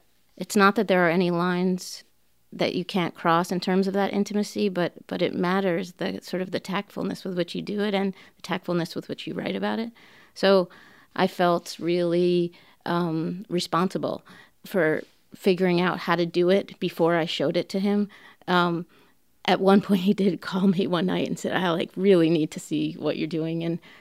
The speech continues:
and I said, "Please just trust me that I need to figure out what I'm doing, and then I will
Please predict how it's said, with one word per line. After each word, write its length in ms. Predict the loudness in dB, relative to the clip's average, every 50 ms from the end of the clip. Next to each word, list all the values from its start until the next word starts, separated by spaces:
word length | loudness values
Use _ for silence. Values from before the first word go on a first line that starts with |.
| _ _ -6
and 100 | -4 -4
I 20 |
said, 300 | -4 -2 -2 -4 -4 -4 -10 _ _ _ _ _ _ _
"Please 340 | -4 2 4 6 6 6 4
just 260 | 2 -2 -2 -4 -6
trust 320 | -4 -2 -2 -2 -2 -4 -6
me 240 | -4 -4 -4 -6 -4
that 320 | -2 -2 -2 -2 -2 -4 -4
I 100 | -2 0
need 260 | 2 2 4 2 2
to 80 | 0 -2
figure 300 | -2 -2 -2 -2 0 0
out 220 | 0 0 -2 -2
what 100 | -2 -2
I'm 140 | 0 0 0
doing, 380 | 0 0 -2 -2 -2 -2 -2 -4
and 180 | -2 -2 -2
then 120 | -2 -2 -2
I 100 | -2 -4
will 320 | -4 -4 -6 -8 -10 -14